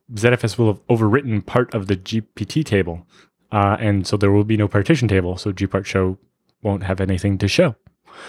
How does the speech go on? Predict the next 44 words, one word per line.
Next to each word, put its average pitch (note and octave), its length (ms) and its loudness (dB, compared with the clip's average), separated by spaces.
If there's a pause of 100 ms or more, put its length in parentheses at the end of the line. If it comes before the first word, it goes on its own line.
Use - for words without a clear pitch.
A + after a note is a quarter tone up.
(220)
Um, F2 520 2 (1000)
but - 420 0 (100)
because A#2+ 260 2
Z A#2+ 120 4
F C3 160 2
S B2+ 140 4
doesn't A#2+ 320 2
overwrite A2 460 0
the G#2 100 0
first - 340 0
sixteen G#2+ 560 -2
K A2 240 2
of G#2 140 -2
the G#2 100 -4
disk - 440 -2
to A2 140 -6
avoid G#2 500 -4 (120)
stamping G#2 680 -4
on G2 520 -2 (200)
boot B2 140 2
code C3+ 240 4
and C#3 120 2
so D#3+ 140 4
on, F#3+ 100 2 (440)
um, G2+ 520 2 (180)
it A#2+ 100 4
might A#2 180 6
have G#2 120 0
left G#2+ 220 2
a - 20 6
little A2+ 320 4
bit G#2+ 120 4
of G2 100 0
G G#2 140 0
P - 100 -6
T A2+ 140 2
behind, F#2 420 2
but G#2+ 140 -4
not G2 160 4
enough G2 340 -2 (160)
to - 80 -6
actually G2 300 -2
be F2+ 100 -2
useful, G#2+ 460 2